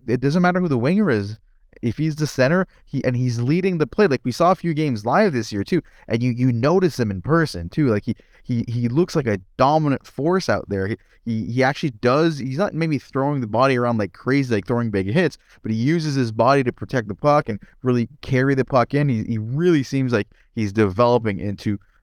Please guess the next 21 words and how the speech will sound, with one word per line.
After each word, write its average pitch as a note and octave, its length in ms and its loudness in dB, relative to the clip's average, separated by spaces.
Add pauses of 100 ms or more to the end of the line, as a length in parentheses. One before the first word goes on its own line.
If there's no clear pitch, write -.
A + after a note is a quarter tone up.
a F#2 160 2
really, A#2 600 2
really, G2 380 4
really F#2+ 280 2
strong F2+ 320 -4
center. F#2 300 -6
For G#2+ 120 -2
that C3+ 160 2
to B2+ 80 -6
be B2 60 4
your G2+ 140 2
one-two G2 400 0
punch A2 280 -2
with G#2 120 -4
Suzuki, G2 520 -4 (1120)
I G#2 120 0
mean, F2+ 180 -6 (120)
looking B2+ 280 0
good C#3 200 0
to C3 100 0
me. C3+ 260 0